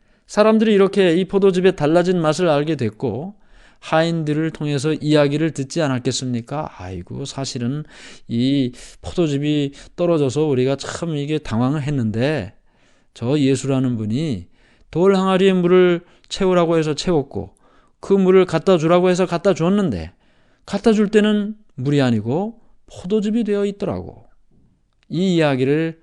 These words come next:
하인들이 다 사람들에게 이야기하지 않았겠습니까? 사람들은 자연스럽게 놀라운 이적을 행한 분이 예수님이라는 사실을 알게 됩니다. 그래서 그 예수님을 찾죠.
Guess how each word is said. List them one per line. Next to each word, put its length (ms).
하인들이 760
다 480
사람들에게 640
이야기하지 560
않았겠습니까? 800
사람들은 560
자연스럽게 880
놀라운 580
이적을 440
행한 340
분이 440
예수님이라는 800
사실을 640
알게 260
됩니다. 460
그래서 260
그 100
예수님을 460
찾죠. 500